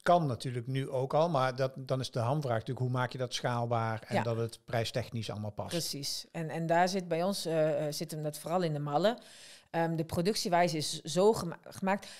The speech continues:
Speaker 2: Ehm, even voor jou om een, een beeld te krijgen. Op het moment dat jij je, je kleding geproduceerd wordt, je hebt echt product, eh, fabrieken. Dus een fabriek maakt alleen maar t-shirtjes of alleen maar jassen of alleen maar broeken. En wat je met onze methode kan doen, juist omdat het ro-, met robots werkt en met mallen,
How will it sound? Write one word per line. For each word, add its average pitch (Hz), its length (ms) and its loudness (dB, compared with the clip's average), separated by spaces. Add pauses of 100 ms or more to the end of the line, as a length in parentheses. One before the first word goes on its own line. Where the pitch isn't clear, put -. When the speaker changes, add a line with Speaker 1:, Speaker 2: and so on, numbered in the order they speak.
(220)
Speaker 2:
Ehm, 170 200 2
even 196 240 -2
voor 214 140 0
jou 185 160 6
om 165 60 0
een, 156 200 -2
een 175 160 -2
beeld 196 160 2
te - 60 -10
krijgen. 151 260 -4
Op - 60 -4
het 202 100 2
moment 208 200 4
dat 202 140 4
jij 165 360 4
je, 170 280 -2
je 170 80 2
kleding 226 320 4
geproduceerd 175 580 0
wordt, 147 160 -2
je 175 60 0
hebt 175 140 0
echt - 180 -2 (380)
product, 208 480 0 (200)
eh, 151 120 -6 (140)
fabrieken. 151 480 -2
Dus 147 180 -2 (240)
een - 80 -8
fabriek 180 320 -2
maakt 156 280 -4
alleen 180 180 2
maar 165 100 0
t-shirtjes 147 600 -6
of 147 140 -6
alleen 180 220 0
maar 156 100 -2
jassen 160 440 -2
of 143 100 -4
alleen 170 200 0
maar 151 100 0
broeken. 151 420 -4 (460)
En 175 140 0
wat 175 180 4
je 196 60 0
met 170 160 0
onze 214 220 0
methode 180 420 0
kan 151 240 -4
doen, 196 240 0
juist 170 260 2
omdat 151 240 -4
het 147 220 -10
ro-, 147 260 -6
met 160 180 -2
robots 175 440 2
werkt 151 320 -4
en 170 120 -2
met 156 160 -2
mallen, 175 380 2